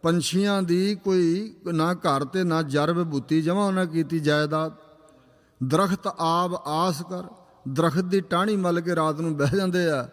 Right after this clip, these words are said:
ਤੇ ਜਾਂ ਪਾਣੀ ਆਦਿਕ ਤੇ ਚੋਗਾ ਚੁੱਕ ਕੇ ਆਪਣਾ ਢਿੱਡ ਭਰ ਲਿਆ। ਕੱਲ੍ਹ ਵਾਸਤੇ ਕੋਈ ਜਮ੍ਹਾਂ ਨਹੀਂ ਕੀਤਾ,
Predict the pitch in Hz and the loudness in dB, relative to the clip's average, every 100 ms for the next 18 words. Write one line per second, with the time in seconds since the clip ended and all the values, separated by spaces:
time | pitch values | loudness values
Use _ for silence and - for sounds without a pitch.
0 | - - - - _ - 160 160 170 139 | -16 -20 -20 -20 _ 0 2 2 0 -2
1 | 160 160 180 180 165 165 170 175 156 170 | 0 2 2 2 2 0 -4 -8 -4 0
2 | 160 147 - - - - - 165 170 175 | 2 0 -2 -12 -18 -18 -6 0 2 2
3 | 180 170 165 147 170 160 165 165 156 143 | 0 -2 -4 -2 -2 -2 -2 -2 0 -2
4 | 135 170 156 175 156 - 175 208 208 175 | 0 -2 0 -2 -4 -4 0 2 2 0
5 | 135 160 160 175 175 185 175 156 143 | -2 -4 -2 0 0 0 0 -4 -8